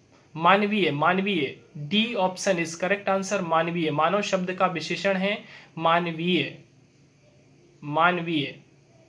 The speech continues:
D आंसर, जी शशि जी, D आंसर मानवीय। मानव शब्द का विशेषण है मानवीय।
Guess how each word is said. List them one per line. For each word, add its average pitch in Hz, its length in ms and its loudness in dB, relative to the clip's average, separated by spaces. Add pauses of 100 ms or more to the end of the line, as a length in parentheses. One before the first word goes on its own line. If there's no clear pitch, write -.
D 170 220 2
आंसर, 165 280 4
जी 151 280 -2
शशि 165 280 -6
जी, 190 240 -2
D 180 100 2
आंसर 170 320 0
मानवीय। 151 640 -2 (920)
मानव 165 280 2
शब्द 185 300 -2
का 190 140 0
विशेषण 180 480 -2
है 185 200 0
मानवीय। 156 720 -2